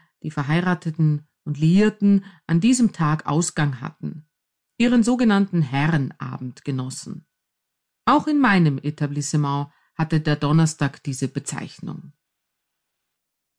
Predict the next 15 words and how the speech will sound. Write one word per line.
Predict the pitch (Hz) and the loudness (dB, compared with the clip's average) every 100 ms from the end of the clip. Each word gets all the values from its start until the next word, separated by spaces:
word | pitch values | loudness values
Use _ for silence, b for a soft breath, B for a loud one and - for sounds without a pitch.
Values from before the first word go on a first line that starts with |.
| _ _ _ _ _ _ _ _ _ - | _ _ _ _ _ _ _ _ _ 0
Das | 180 - | 0 0
Perlen | - 262 277 233 170 151 | 0 0 2 4 4 2
der | 147 | -2
Gespräche | 147 - 175 202 202 202 196 B B | -6 -6 0 0 2 -2 -4 B B
hatte | 175 165 170 | -4 0 0
wieder | 170 180 165 | 0 -2 -2
eingesetzt. | 151 151 139 135 - - _ _ _ _ _ _ - | -2 0 -4 -8 -16 -18 _ _ _ _ _ _ -8
Ich | 170 | 0
nahm | 240 269 | 2 4
also | 190 151 | 2 0
doch | 143 175 - | 0 -2 2
noch | 202 190 - | 0 0 -2
einen | 156 147 147 | -2 0 -2
Schluck | - 147 - | -2 -4 -4
Champagner. | - 165 156 147 131 131 135 | -4 -4 -2 -6 -6 -12 -18